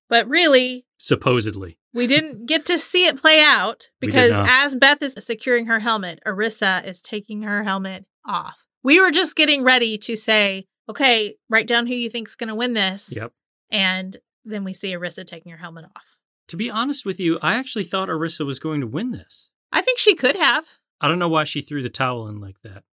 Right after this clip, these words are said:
Speaker 2: because
Speaker 1: Well, I think she was just pissed.
Speaker 2: she got really upset.
Speaker 1: Yeah. But like I said, I think there was a lot going on behind the scenes that we didn't know about. So she was just at her wit's end.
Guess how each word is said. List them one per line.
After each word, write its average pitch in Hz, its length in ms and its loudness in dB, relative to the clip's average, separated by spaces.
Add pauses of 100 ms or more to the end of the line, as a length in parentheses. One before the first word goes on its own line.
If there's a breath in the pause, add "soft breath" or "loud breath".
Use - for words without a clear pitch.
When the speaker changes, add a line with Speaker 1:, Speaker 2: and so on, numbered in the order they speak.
Speaker 2:
because 113 600 -6
Speaker 1:
Well, 220 120 -2
I - 20 -2
think 214 200 -14
she - 140 -14
was 185 160 -14
just - 200 -20
pissed. - 480 -12 (180)
Speaker 2:
she - 200 -4
got 135 220 -4
really 127 520 -2
upset. 104 440 -16 (340)
Speaker 1:
Yeah. 196 200 -14 (260)
But 214 120 -6
like 220 160 0
I 247 80 4
said, 247 260 4
I 180 80 -2
think 196 220 -8
there 202 100 -6
was 202 100 -8
a 202 60 -4
lot 190 220 -2
going 214 260 -6
on 185 380 -4 (160)
behind 196 320 -10
the 190 40 -8
scenes 165 360 -16
that 175 100 -20
we 180 80 -14
didn't 180 220 -14
know 165 120 -16
about. 170 400 -20
So 190 140 -14
she 208 220 -8
was 196 180 -12
just - 380 -14 (200)
at 190 160 -10
her 196 120 -12
wit's 175 260 -20
end. - 260 -20